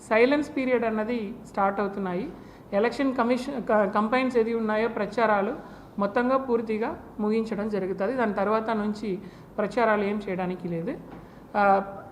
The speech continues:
నెక్స్ట్ డే మార్నింగ్ పేపర్లో ఏమైనా అడ్వర్టైజ్ మాత్రం ఇవ్వాలంటే, అది ఎంసీఎంసీ మీడియా సర్టిఫికేషన్ మానిటరింగ్ కమిటీ దగ్గర అప్రూవల్ తీసుకుని, ప్రయర్ అప్రూవల్తో అడ్వర్టైజ్‌మెంట్స్ ఏదైనా ఇవ్వాలంటే ఇచ్చుకోవచ్చు తప్ప, ఇంకా ప్రచారాలు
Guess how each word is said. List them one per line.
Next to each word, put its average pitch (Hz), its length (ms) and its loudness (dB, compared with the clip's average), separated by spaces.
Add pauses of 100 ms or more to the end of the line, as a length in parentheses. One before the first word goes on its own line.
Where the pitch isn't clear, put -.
నెక్స్ట్ 240 280 0
డే 277 120 10
మార్నింగ్ 262 580 8
పేపర్లో 254 640 4
ఏమైనా 233 320 2
అడ్వర్టైజ్ 233 500 4
మాత్రం 220 520 0 (160)
ఇవ్వాలంటే, 214 540 2
అది 226 600 0
ఎంసీఎంసీ 233 800 0 (520)
మీడియా 254 280 6
సర్టిఫికేషన్ 240 680 0
మానిటరింగ్ 214 460 2
కమిటీ 202 340 -2
దగ్గర 190 240 -2
అప్రూవల్ 240 520 4
తీసుకుని, 220 380 -4
ప్రయర్ 214 400 0
అప్రూవల్తో 214 680 -2 (460)
అడ్వర్టైజ్‌మెంట్స్ 226 640 2
ఏదైనా 208 360 0
ఇవ్వాలంటే 190 500 0
ఇచ్చుకోవచ్చు 180 600 -6
తప్ప, 175 120 -8
ఇంకా 254 240 -2
ప్రచారాలు 233 720 2